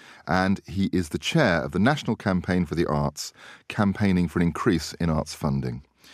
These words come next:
He also spends a fair amount of time in rooms not unlike this one as an in-demand voice for television narration, on the radio, and for often very lengthy audiobooks.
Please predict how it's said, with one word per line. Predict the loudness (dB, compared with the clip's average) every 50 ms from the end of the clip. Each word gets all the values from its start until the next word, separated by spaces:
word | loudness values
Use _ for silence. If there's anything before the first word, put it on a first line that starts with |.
| -20 -20 -20 -20 -20 -20 _
He | _ 0 2 2 2 2
also | 2 0 0 0 2 2 2 2
spends | 2 2 2 2 2 0
a | -2
fair | -6 2 4 4 4 6
amount | 4 2 2 0 -2
of | -4
time | -2 0 0 2 2 2 0 0 -2
in | -2 0 2
rooms | 4 4 4 4 2 0 -2 -4 -6 -2
not | 0 2 4 4 2 2 0
unlike | 0 0 2 0 0 -2 -4 -4 -4
this | -6 -6 -6 -6
one | -6 -6 -6 -6 -8 -12 -16 -20 -18 -20 -20 -16 _ -4
as | -2 0 2 0 2 4
an | 4
in-demand | 4 6 6 4 4 2 2 0 -2
voice | 0 0 0 0 -2 -4 -8 -12 -14
for | -18 -8 -4 -2 0 0 -2
television | -2 -2 0 0 2 2 0 0 2 2 2
narration, | 4 4 2 2 0 0 -2 -2 -2 -4 -6 _ -20 -20 -20 -20 -20 _ _ -4
on | -2 0
the | 2 2
radio, | 2 2 4 4 4 4 4 2 0 -2 -6 -18 -20 -20 _ _ _
and | -2 0 0 0 0 -2 -4
for | -10 -2 2 2 4 4 2 2 0 -2 -8 -16 -20 -20 -8 -6
often | -6 -2 0 0 2
very | 4 4 4
lengthy | 4 4 2 2 0 0 0 0 0 -2
audiobooks. | 0 2 4 4 4 4 0 0 0 -2 -4 -6 -6 -10 -16 -16